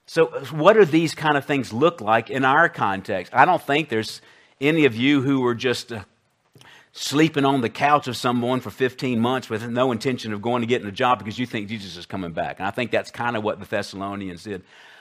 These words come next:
But there are, there, it could apply in many ways, and this is between you and the Holy Spirit. I don't have anybody in particular,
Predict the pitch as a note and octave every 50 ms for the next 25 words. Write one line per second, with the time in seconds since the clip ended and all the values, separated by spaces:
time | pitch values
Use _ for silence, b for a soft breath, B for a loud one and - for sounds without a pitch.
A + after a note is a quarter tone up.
0 | b b b b C3 D3+ D3 - E3 F#3 F#3 A#2+ D3 E3+ D#3+ - C3+ D3+ E3 -
1 | - E3+ E3+ - - - - G#3 A#3 A3 - - - C3+ C3+ C3+ C#3+ D3 C#3+ D3
2 | D#3 D#3+ D#3+ D#3 E3+ F3+ F#3 F3 C3 A#2+ A#2 C3+ C#3 C#3+ F3+ A3 G#3+ F3+ D3+ B2+
3 | C#3+ - - D#3+ C#3+ C3+ D3 F3 F#3+ E3 C#3 C3 D3 D3 D3 C#3 - - F3 E3+
4 | A#2+ G#2 A#2 D#3+ D#3+ D3 B2 A2 - B2+ D#3 F#3 F3+ D#3 D#3+ D3+ D3 C#3+ C#3 C#3+
5 | C#3+ C3 - A2 - - D#3 D#3+ D#3 - G#2+ F#2 F#2 G2